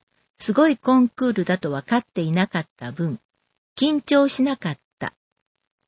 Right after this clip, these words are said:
最後までミスなく完璧に演奏でき、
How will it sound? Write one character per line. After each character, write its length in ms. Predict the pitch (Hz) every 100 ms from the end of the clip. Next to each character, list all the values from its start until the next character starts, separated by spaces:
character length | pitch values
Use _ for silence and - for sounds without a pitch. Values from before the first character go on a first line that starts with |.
| _
最 300 | - 330 339
後 120 | 226 202
ま 140 | 220
で 160 | 170 120
ミ 100 | 277
ス 160 | -
な 140 | 247 262
く 160 | 170
完 320 | - 233 269
璧 260 | 262 262 240
に 160 | 233 196
演 180 | 220 226
奏 340 | - 214 202
で 140 | 196 185
き、 220 | -